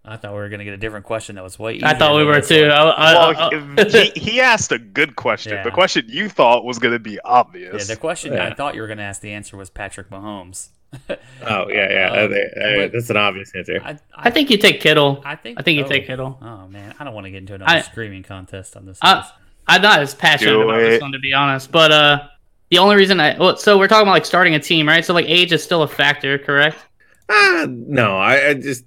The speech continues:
Speaker 2: Oh, so you're
Speaker 4: so
Speaker 2: at, okay.
Speaker 4: just,
Speaker 2: Well,
Speaker 4: like, right now for three years.
Speaker 2: Even then, it's tough. The only reason I say Kittle is just 'cause I think Kittle's a better blocker. Not that Kelce's terrible at blocking, but I think Kelce's more of a, like, he, he's a, he's a receiver.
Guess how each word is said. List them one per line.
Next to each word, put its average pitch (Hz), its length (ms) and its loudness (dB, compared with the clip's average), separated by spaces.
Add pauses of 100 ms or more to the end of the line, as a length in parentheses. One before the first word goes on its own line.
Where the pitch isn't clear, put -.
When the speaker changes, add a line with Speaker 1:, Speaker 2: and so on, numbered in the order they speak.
Speaker 2:
Oh, 190 80 4
so 214 100 2
you're 202 160 6
Speaker 4:
so 196 80 4
Speaker 2:
at, 190 160 0 (160)
okay. 139 320 -6 (400)
Speaker 4:
just, 185 100 0
Speaker 2:
Well, 247 300 6
Speaker 4:
like, - 20 -2
right 156 140 -4
now 95 340 -8
for 127 120 -6
three 120 240 0
years. - 360 -8 (800)
Speaker 2:
Even 208 260 2
then, 151 160 0
it's 139 180 -6
tough. 135 440 -2 (120)
The 180 100 4
only 240 160 6
reason 208 300 4
I 185 120 4
say 175 180 0
Kittle 180 540 -2
is 151 140 -6
just 156 160 -4
'cause 170 120 -2
I 147 80 4
think 165 220 -2
Kittle's 165 260 0
a 143 60 -2
better 147 200 2
blocker. 131 500 -8
Not 175 220 2
that 202 100 -2
Kelce's 180 320 0
terrible 135 480 -2 (120)
at 135 120 -10
blocking, 131 440 -10 (760)
but 151 100 2
I 147 80 4
think 165 320 -2
Kelce's 156 360 0
more 147 260 0
of 135 160 0
a, 131 360 -4 (500)
like, 139 200 -4
he, 165 220 0
he's 160 260 -2
a, 135 100 -2 (100)
he's 202 140 2
a 170 60 4
receiver. 147 380 -2